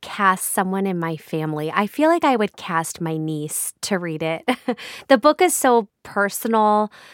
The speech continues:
that I think somebody that's close to me and I love would be the only other person that could possibly read it. So, Ava, you can read the book. <laughs> The last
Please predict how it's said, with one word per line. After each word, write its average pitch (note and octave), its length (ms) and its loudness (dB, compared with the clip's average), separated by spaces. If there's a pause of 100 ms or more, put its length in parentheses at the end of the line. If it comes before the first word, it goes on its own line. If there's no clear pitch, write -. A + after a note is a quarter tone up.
(160)
that G#3 240 -2
I G3+ 100 -2
think G#3+ 260 -4
somebody G3 440 -2
that's F#3 300 -6
close - 480 0
to - 120 -4
me G3+ 220 2
and F3+ 100 0
I E3+ 120 0
love E3 440 0
would E3 160 -6
be E3 140 -2
the E3 180 -2
only F3+ 340 0
other D3+ 220 -2
person D#3+ 380 -8
that - 140 -8
could - 180 -12
possibly D#3+ 560 -6
read D#3 200 -12
it. - 220 -10
So, G#3 480 4
Ava, C4 480 6 (280)
you A#3+ 160 0
can B3 180 2
read F#3+ 160 2
the E3+ 80 -2
book. - 260 -14 (320)
<laughs> C4+ 340 4 (2000)
The A3+ 220 -2
last G#3 520 -2